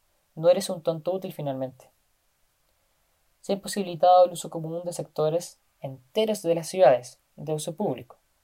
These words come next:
y sembrado el terror en zonas rurales. El narcotráfico, el saqueo,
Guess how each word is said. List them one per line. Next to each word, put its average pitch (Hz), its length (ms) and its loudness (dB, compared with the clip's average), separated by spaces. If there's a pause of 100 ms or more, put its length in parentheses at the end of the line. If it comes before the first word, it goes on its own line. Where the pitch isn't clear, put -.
(300)
y - 60 -20
sembrado 190 480 8
el 226 100 0
terror 190 240 4
en 190 80 -2
zonas 190 260 0
rurales. 143 480 0 (1600)
El 151 100 -4
narcotráfico, 147 800 0 (280)
el 147 100 -4
saqueo, 147 540 -2